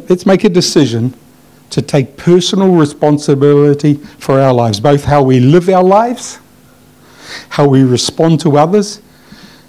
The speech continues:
and how we serve the Lord. It says, "Let us run with perseverance the race marked out for you." Ian has a phrase that, you know, some people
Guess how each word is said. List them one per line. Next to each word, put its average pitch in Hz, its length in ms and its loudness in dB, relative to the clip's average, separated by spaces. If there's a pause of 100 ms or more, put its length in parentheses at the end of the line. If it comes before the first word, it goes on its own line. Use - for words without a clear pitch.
(460)
and 135 120 2
how 139 180 -2
we 135 140 2
serve 127 320 0
the 131 100 0
Lord. 120 300 -2 (260)
It - 60 -8
says, 165 320 2
"Let 196 180 2
us 185 220 0
run 185 320 2
with 170 260 0
perseverance 135 1040 0 (380)
the 143 100 4
race 143 400 0
marked 143 400 0
out 131 180 -2
for 120 300 -2
you." 98 200 -6 (1600)
Ian 196 220 4
has 170 220 0
a 147 60 0
phrase 170 480 2
that, 151 180 0
you 160 120 2
know, 160 120 2
some 175 320 0
people 139 600 -2